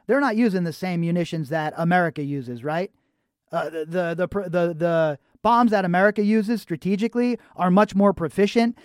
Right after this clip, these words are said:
and the payload and their capability is much larger than what the Russians use.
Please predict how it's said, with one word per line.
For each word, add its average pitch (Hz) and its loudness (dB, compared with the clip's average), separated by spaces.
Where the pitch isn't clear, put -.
and 180 0
the 170 -2
payload 175 4
and 180 0
their 170 0
capability 170 2
is 170 0
much 185 0
larger 160 2
than 175 0
what 165 0
the 165 -2
Russians 127 -2
use. 110 -16